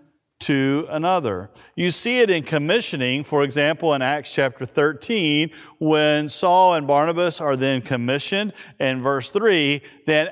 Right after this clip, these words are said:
after fasting and praying, they laid their hands on them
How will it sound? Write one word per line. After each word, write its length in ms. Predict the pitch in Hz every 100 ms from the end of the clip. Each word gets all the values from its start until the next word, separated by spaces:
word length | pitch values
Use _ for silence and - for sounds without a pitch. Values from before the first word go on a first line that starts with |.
| -
after 500 | 165 202 208 - 185
fasting 680 | - 226 240 208 - 127 127
and 160 | 131 -
praying, 560 | 240 226 160 139 143 - - -
they 160 | 135
laid 540 | 131 135 165 214 247 202
their 180 | 202 170
hands 680 | - 208 226 220 185 127
on 300 | 123 113 110
them 540 | 113 110 123 160 190